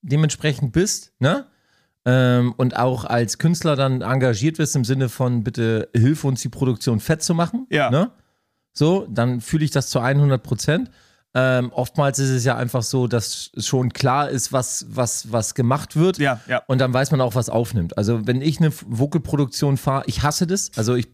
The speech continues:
Speaker 1: sag's auch ganz ehrlich, Vocal-Produktion kannst du mich mit jagen. Aber wenn wir Vocals au-, wenn wir welche aufnehmen, dann ist schon klar, was gemacht wird. Also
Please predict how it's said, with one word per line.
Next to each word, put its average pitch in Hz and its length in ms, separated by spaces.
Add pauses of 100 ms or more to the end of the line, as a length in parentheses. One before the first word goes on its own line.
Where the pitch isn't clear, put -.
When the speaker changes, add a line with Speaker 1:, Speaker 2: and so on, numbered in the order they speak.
Speaker 1:
sag's 123 300
auch 120 80
ganz 117 160
ehrlich, 131 320
Vocal-Produktion 117 760
kannst - 280
du 127 40
mich 104 120
mit 101 120
jagen. 127 320 (440)
Aber 127 200
wenn 135 160
wir 151 120
Vocals 151 300
au-, 143 280
wenn 151 220
wir 139 160
welche 147 260
aufnehmen, 156 400
dann 139 140
ist 143 120
schon 143 140
klar, 131 220
was 123 160
gemacht 110 320
wird. 95 120
Also 101 300